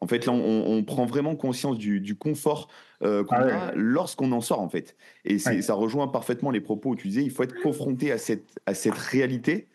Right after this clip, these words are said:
Speaker 1: à une
Speaker 2: Mm.
Speaker 1: certaine réalité, pour se rendre compte, en fait, du, du confort, euh, qu'on a. Et surtout, d'aller, euh, d'aller rechercher un petit peu la, la, la difficulté dans, dans, dans son quotidien. Est-ce que tu penses aujourd'hui, euh, au vu de, de,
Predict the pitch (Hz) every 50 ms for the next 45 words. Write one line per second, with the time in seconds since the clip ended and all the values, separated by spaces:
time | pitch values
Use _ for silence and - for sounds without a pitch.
0 | _ _ _ _ _ - 92 104 101 113 127 107 - 151 143 135 120 120 117 117
1 | 110 123 160 185 - - - - - - _ - 139 131 - - 135 117 113 -
2 | 170 165 - 101 180 - 147 127 107 104 104 95 85 104 104 90 - 120 110 -
3 | - 147 143 120 107 95 - 107 107 139 185 202 - - - - _ _ _ -
4 | _ _ _ _ _ _ _ _ _ - 107 110 - - 117 - - 156 170 147
5 | 117 113 110 120 131 143 156 143 - - 101 104 101 98 98 95 95 90 90 87
6 | 80 - - 57 55 - _ _ _ 95 95 101 117 107 98 107 110 110 - 123
7 | 113 - - 170 165 120 101 - - 110 98 - 139 143 131 107 95 92 90 -
8 | - - - - - - _ _ - 90 92 90 87 87 87 85 80 - - 101
9 | 107 104 104 139 147 147 - 139 - - 151 135 - 156 151 127 117 107 101 98
10 | 95 104 104 101 101 95 101 104 101 - 117 104 - 120 104 - 117 117 139 175
11 | 180 - - - - _ _ - - - 123 120 - 196 175 - 175 135 170 190
12 | 185 - 117 113 113 117 123 135 151 151 123 110 104 95 78 - - - 107 107
13 | 101 135 143 123 113 101 95 98 98 92 95 95